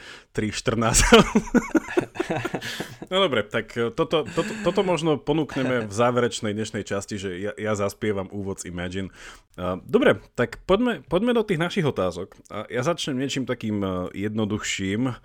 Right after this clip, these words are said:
Sú tu aj také tematické z oblasti vedy, teda pozerám, že konkrétne fyzika sa tu dvakrát opakovala. A potom časy z filozo-, no dobre, poď-, poďme takú na, e, takú na zohriatie sa.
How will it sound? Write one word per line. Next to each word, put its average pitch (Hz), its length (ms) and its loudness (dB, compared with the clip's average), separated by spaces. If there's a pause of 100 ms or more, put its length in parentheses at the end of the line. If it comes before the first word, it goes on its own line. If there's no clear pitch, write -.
(340)
Sú - 160 -10
tu 139 160 2
aj 131 160 6
také 113 160 -2
tematické 117 800 0
z - 160 -6
oblasti 98 560 -2
vedy, 98 560 0
teda 90 240 -8
pozerám, 98 400 -4
že 87 80 -10
konkrétne 92 720 -4 (320)
fyzika 113 400 -4
sa 95 160 -4
tu 87 160 -12
dvakrát 90 400 -2
opakovala. 87 720 -4 (880)
A 101 320 2
potom 123 320 0
časy 117 240 -4
z - 80 -6
filozo-, 117 320 -2
no 160 160 6
dobre, 127 240 6
poď-, 165 160 -4
poďme 151 320 0
takú 123 240 -2
na, 101 320 2 (160)
e, 87 320 -10
takú 104 320 -8
na 90 320 -4
zohriatie 120 480 2
sa. - 160 -12